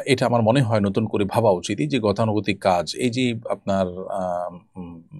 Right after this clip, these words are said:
বিগত সময় থেকে চলে আসা ভাস্কর্য কালচার, এগুলো থেকে আমাদের বেরিয়ে আসাটা খুবই প্রয়োজন। আমি মনে করি এটা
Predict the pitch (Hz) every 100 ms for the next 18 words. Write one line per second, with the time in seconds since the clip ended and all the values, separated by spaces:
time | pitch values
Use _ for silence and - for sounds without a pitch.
0 | 92 - 98 98 98 98 95 - 113 120
1 | 110 104 98 90 90 90 87 - 98 87
2 | - 98 98 90 - - - _ - 110
3 | 117 117 107 95 87 87 - _ _ _
4 | - 85 78 76 - 82 80 - - 120
5 | 117 92 80 - 80 95 92 101 98 127
6 | - _ _ _ 117 104 107 87 127